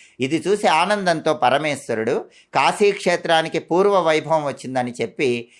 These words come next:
కైలాసం నుంచి పరమేశ్వరుడు కూడా వచ్చి కాశీ క్షేత్రంలో అడుగు పెడతాడు. అలా కైలాసం నుంచి పరమేశ్వరుడు వచ్చి కాశీ క్షేత్రంలో అడుగుపెట్టిన రోజు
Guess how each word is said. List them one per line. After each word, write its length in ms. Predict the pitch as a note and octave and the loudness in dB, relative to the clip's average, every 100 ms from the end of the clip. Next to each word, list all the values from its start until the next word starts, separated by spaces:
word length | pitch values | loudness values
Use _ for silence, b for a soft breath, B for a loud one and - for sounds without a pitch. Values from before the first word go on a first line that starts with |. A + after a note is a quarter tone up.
| b - | b -2
కైలాసం 600 | C#3 G3 G3+ - D#3 C#3+ | 2 4 2 2 0 -2
నుంచి 320 | C3+ - F#3+ | -6 -6 -4
పరమేశ్వరుడు 760 | A3 C3+ F3+ F#3+ F#3 D3+ C#3 | 0 0 0 -4 -2 -4 -2
కూడా 300 | C3 B2+ A#2+ | -2 0 0
వచ్చి 260 | A#2 A2+ - | -2 -4 -8
కాశీ 400 | - A#2 B2 D3 | -2 -2 -2 -8
క్షేత్రంలో 600 | - A#2 G#2+ G2+ G2+ A#2 | -8 -8 -6 -8 -8 -4
అడుగు 260 | C#3 G#2+ A#2 | -4 -4 -6
పెడతాడు. 640 | G2+ F2+ F2 F2 F#2 F2+ - b b - | -8 -8 -8 -8 -8 -10 -14 b b -4
అలా 200 | A2+ B2+ | 0 0
కైలాసం 640 | B2+ B2 D#3 F3 E3+ D3+ | 0 2 2 0 0 -4
నుంచి 220 | D#3+ D#3 F#3+ | -4 -8 -4
పరమేశ్వరుడు 720 | C#3+ C3+ E3 E3 D#3+ D3 C#3 | 0 0 -2 -6 -4 -4 -2
వచ్చి 360 | C3 - A3 - b b - | -4 -4 -4 -6 b b -2
కాశీ 320 | C3+ D3 F3+ | -2 0 -4
క్షేత్రంలో 600 | - D#3 D3 C#3+ C#3 C3+ | -2 -4 -2 -4 -2 -2
అడుగుపెట్టిన 760 | A#2 B2+ D3+ C#3+ B2 C3 A#2+ | 0 -2 -4 -6 -4 -4 -4
రోజు 400 | A#2 B2 C3 G#3 | -4 -4 -6 -12